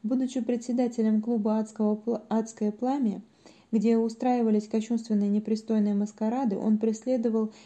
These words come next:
тех, кто распространял в Лондоне пороки. Его показная забота о добродетели, его честолюбие и атеизм толкнули его в сторону масонства, которое приняло его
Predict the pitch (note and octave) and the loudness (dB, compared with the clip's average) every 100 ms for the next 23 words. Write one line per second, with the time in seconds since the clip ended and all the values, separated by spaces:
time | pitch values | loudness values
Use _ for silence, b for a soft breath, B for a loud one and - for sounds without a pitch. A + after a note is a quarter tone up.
0 | B - C4+ C4 - G3+ F#3+ - G#3 A3 | B -2 -2 -2 -2 0 2 0 0 -2
1 | - A3 A3+ A#3 B3 A#3 G#3+ A3+ A3 A3 | -4 -4 0 0 2 0 2 2 4 4
2 | A3 G#3+ A3+ A#3+ A3 E3+ - - - B | 2 0 0 2 0 -2 -8 -16 -16 B
3 | B B A3 A#3 A#3 A#3 A#3 A#3+ A#3+ A#3 | B B 2 2 0 0 0 0 2 0
4 | A3+ G#3+ - G#3+ A3+ A3+ A#3 G#3+ G3+ G#3 | 0 -2 -4 0 2 2 2 0 0 0
5 | A3+ A3+ C4+ C#4 A3 F3+ F#3+ G3+ G#3+ A3 | -2 -2 -4 -6 -4 -2 -2 0 0 -2
6 | A3 A3+ A#3 A#3 G3 G3+ G3 A3+ B3 C4+ | -4 -2 0 0 0 -2 -2 -2 -2 -4
7 | G3+ F3+ F#3+ - A#3+ A#3 A3 G#3+ A#3 A3+ | -6 -6 -6 -2 -2 2 0 0 -2 -4
8 | A3 A3 A3 A3 A#3 A#3 A3+ G3 - - | -2 0 2 2 -2 -4 -4 -6 -10 -10
9 | F3+ G3+ G3 G3 A3+ A#3+ A#3 A3 G#3+ G#3 | -6 -4 -4 -2 -2 0 0 2 2 2
10 | G#3+ | 0